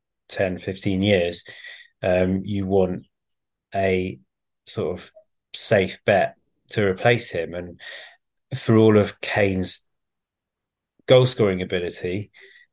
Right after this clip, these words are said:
I worry about his, you know, this isn't fair. Maybe it's not fair. Maybe it's speculation, 'cause neither of them have played abroad, but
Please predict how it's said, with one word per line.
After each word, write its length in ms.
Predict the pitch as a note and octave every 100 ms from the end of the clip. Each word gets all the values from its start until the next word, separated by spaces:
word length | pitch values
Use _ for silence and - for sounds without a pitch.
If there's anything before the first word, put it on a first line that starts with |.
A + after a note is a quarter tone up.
| _
I 140 | G#2+
worry 340 | G#2 A2 G#2+ G2+
about 320 | G2 G2 E2+
his, 380 | A2 G2+ - - _ _ _ _ _ _
you 80 | A#2+
know, 100 | G2+
this 300 | F#2+ C3 -
isn't 320 | B2 G2+ F#2+
fair. 720 | - A2+ G2+ F#2+ E2 - C#2+ C2+
Maybe 360 | B2+ C3 A#2 G#2
it's 160 | -
not 180 | E2+ D2+
fair. 180 | G#2 F#2+
Maybe 200 | G2+ F#2+
it's 100 | E2+
speculation, 680 | - F2 - G#2 G#2+ - F#2+
'cause 220 | - F#2
neither 300 | A2 G#2 F#2+
of 80 | F2+
them 100 | F#2
have 160 | F2 -
played 220 | F2+ E2+
abroad, 380 | - F#2 E2+ -
but 260 | F2+ F2